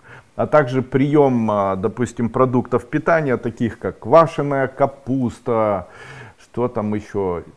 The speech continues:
что я могу вспомнить, эм, что они там рекомендовали.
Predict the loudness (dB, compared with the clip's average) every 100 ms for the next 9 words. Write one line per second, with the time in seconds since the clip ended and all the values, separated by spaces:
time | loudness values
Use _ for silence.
0 | -16 -4 -2 -2 -4 -8 -10 -10 -4 -4
1 | -4 -8 -10 -14 -12 -12 -12 -16 -20 -8
2 | -4 -2 -2 -4 -4 -4 -4 -6 -4 -4
3 | -2 -2 -2